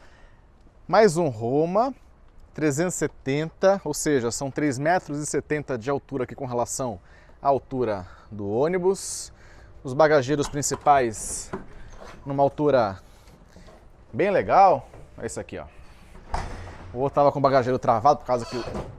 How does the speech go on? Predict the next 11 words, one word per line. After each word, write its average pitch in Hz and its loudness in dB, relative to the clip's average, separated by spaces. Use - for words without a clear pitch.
carro 135 -4
tá 127 -6
sem 127 -8
ar. 175 -2
Esse - -10
daqui 135 -4
já 151 0
dá 156 4
pra 160 0
mostrar, 131 -2
ó. 67 -12